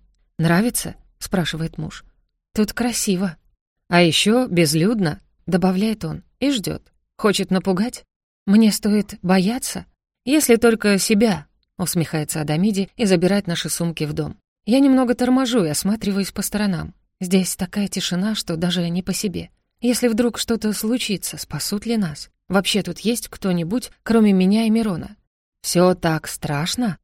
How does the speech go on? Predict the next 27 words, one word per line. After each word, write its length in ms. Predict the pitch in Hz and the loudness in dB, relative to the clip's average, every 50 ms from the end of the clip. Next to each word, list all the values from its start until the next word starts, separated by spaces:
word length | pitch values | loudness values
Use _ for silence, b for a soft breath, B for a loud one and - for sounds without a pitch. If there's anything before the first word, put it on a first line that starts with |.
| _ _ _ | _ _ _
Муж 280 | - 196 202 196 175 - | 0 0 2 2 2 0
неожиданно 540 | 185 175 156 151 - 175 160 165 160 156 156 | 0 0 0 0 0 -2 -2 0 -2 -2 -2
подкрадывается 680 | - 156 - - - 214 226 190 180 175 170 - 165 | -4 -6 -6 -4 -4 -4 -2 -2 -2 -4 -4 -4 -6
со 120 | - - | -6 -6
спины, 380 | 160 - - 165 160 156 156 143 _ _ | -8 -6 -6 -4 -4 -4 -4 -6 _ _
и 80 | - 180 | 0 2
я 180 | 185 185 175 | 2 2 2
вздрагиваю. 600 | 165 160 160 165 185 165 151 156 147 151 - 185 - _ _ _ _ _ _ | 0 0 -2 -2 -2 -2 -4 -6 -8 -8 -8 -10 -14 _ _ _ _ _ _
"Мы 320 | - 220 226 220 214 208 196 | 0 2 2 4 2 2 0
совсем 420 | - - 208 - - 226 220 220 | 0 -2 -4 -2 -2 0 2 2
одни? 360 | 214 208 180 214 247 269 285 _ _ _ _ _ _ | 2 2 2 2 2 0 -2 _ _ _ _ _ _
Тебе 260 | - - 208 185 190 175 | -4 0 2 4 6 6
меня 280 | 175 175 165 160 190 | 6 6 6 4 4
мало? 360 | 247 269 277 240 185 165 - - _ _ _ - | 4 4 4 2 0 -2 -6 -10 _ _ _ 4
Не 120 | 208 214 | 6 6
думал, 320 | 208 175 170 170 196 220 208 | 6 6 4 4 4 2 0
что 180 | - - 208 | 0 -2 -2
ты 160 | 190 - 185 | 0 0 0
настолько 460 | 180 185 180 - - 175 160 - - 170 | 2 0 0 0 0 -2 -2 0 0 2
ненасытная". 720 | 175 175 185 202 - - 170 160 - - 156 160 185 180 _ _ _ _ _ _ _ _ _ - | 2 4 2 2 0 -2 -4 -6 -8 -8 -8 -8 -10 -14 _ _ _ _ _ _ _ _ _ 2
"Мирон, 440 | 226 226 226 226 240 240 220 175 | 4 4 4 4 4 2 2 2
я 240 | 170 175 190 190 185 | 0 0 0 0 0
серьезно, 640 | 175 - 214 196 202 220 254 247 214 175 185 180 170 b b b b b | 0 0 0 2 2 2 2 0 0 -2 -4 -6 -6 b b b b b
тут 160 | - 202 190 | -2 0 0
есть 320 | - 185 190 262 269 - - | 0 0 0 0 -2 -2 -6
хоть 220 | - - 220 - | -6 -6 -6 -6
кто-нибудь?" 640 | - - - 247 240 202 165 160 - - - - - | -6 -4 -2 0 0 0 0 -2 -6 -10 -12 -14 -18